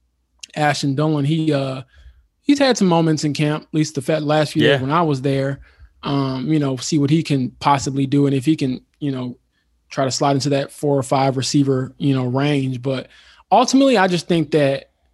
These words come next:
Speaker 1: it comes down to, can you make a play in a sense? Like, you don't have to be, you know, a dynamic playmaker every single, like, timeout, 'cause that's only a handful of guys in the league. But,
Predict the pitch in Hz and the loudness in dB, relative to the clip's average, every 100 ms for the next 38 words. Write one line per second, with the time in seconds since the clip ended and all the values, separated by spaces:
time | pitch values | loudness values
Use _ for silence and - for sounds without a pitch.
0 | _ _ _ 165 160 175 156 135 143 156 | _ _ _ -6 -2 0 0 0 0 0
1 | 151 143 - 143 139 135 123 165 160 156 | 0 -2 0 0 0 -2 -6 -4 -2 -2
2 | 147 143 135 - _ _ _ _ _ _ | -2 -2 -4 -10 _ _ _ _ _ _
3 | _ _ _ _ - 139 190 - 143 - | _ _ _ _ -4 0 2 0 -4 0
4 | 170 151 123 131 151 131 123 - 131 135 | 2 2 -2 -10 -8 -6 -6 -6 -8 -8
5 | - - _ _ _ _ 139 190 214 165 | -16 -20 _ _ _ _ -2 2 2 2
6 | 165 151 143 147 135 135 151 139 135 131 | 0 0 2 4 2 -2 -2 -2 -2 -4
7 | 135 151 160 139 156 147 147 143 151 - | -2 0 -2 -2 0 2 0 -2 -6 -2
8 | 165 156 143 151 135 127 - - - - | 0 2 0 -2 -2 -6 -10 -16 -10 -4
9 | 147 139 139 127 156 170 135 127 135 139 | 0 0 0 -2 -4 -4 -8 -8 -6 -6
10 | 120 131 135 139 127 120 135 160 143 123 | -6 -8 -2 -2 -2 -4 2 2 2 -2
11 | 123 | -8